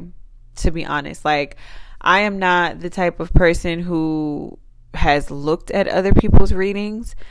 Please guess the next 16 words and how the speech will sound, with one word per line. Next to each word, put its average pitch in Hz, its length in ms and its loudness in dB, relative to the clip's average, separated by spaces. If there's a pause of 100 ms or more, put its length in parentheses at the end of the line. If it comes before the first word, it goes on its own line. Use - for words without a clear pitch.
(360)
Um, 147 720 -2 (300)
I 175 100 0
just 180 180 -6
never 170 240 2
cared 170 360 -2
to. 180 160 0
I 151 160 2
just 156 200 -8
always 156 300 0
thought 156 240 -2
that - 200 -10
it 151 100 -4
would 151 180 -6
be 156 120 -4
a 147 60 -2
distraction. 165 840 -8